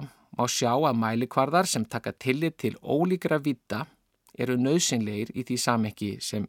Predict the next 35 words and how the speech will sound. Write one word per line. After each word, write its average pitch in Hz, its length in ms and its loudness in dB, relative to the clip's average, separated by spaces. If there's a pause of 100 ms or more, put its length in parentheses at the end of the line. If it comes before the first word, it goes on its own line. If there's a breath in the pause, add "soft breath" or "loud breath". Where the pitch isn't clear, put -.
(120)
hér 101 260 -6
um 104 80 -4
ræðir. 139 360 -2 (840 loud breath)
Slíkir 127 500 0
mælikvarðar 139 680 2 (320)
fella 147 420 0
saman 131 560 2
ólíka 127 420 -2
þætti 127 600 -4
er - 180 -8
búa 117 280 -2
að - 100 -8
baki 123 340 -2
lífsgæðum 120 580 -2 (560)
og 117 140 2
meta 113 480 0
hvernig 117 640 -4 (220)
og - 180 -12
hversu 180 340 0
mikið 123 480 -2
umhverfið 104 520 -4 (200)
hefur 113 300 -2
áhrif 104 260 -2
á 151 100 6
þá. 123 140 -4 (1500 loud breath)
Sem 139 260 4
fyrr 214 260 4
segir, 180 520 2 (400 soft breath)
þá - 160 -10
höfum 123 260 4
við 147 80 0
verið 139 240 2
bundin 180 400 0
af 170 140 -2
því 110 120 -2